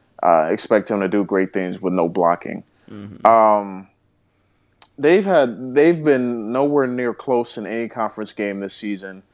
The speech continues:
Speaker 1: and somehow Illinois suddenly became a hot team, and they're beating everybody now, which is unexpected.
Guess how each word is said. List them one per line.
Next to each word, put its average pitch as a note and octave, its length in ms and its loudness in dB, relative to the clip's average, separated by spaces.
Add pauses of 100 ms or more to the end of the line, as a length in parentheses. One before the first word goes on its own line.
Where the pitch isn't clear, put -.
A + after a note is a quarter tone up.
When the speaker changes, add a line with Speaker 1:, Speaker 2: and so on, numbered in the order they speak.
(220)
Speaker 1:
and A#2 100 -6
somehow B2+ 540 4
Illinois A#2 580 -4
suddenly A2+ 380 -8
became G#2 460 -10
a F2+ 80 -6
hot G#2 320 -2
team, G2 400 -14 (600)
and G#2 640 -8 (760)
they're A2+ 140 0
beating A2 260 0
everybody G2 520 -2
now, F2+ 340 -10 (160)
which G#2+ 240 -8
is - 400 -12 (320)
unexpected. G2 760 -2